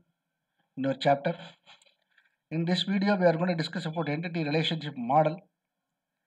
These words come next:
and what are the different types of, uh, symbols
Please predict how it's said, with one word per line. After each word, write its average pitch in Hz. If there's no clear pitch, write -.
and 165
what 147
are 156
the 151
different 139
types 143
of, 135
uh, 107
symbols 160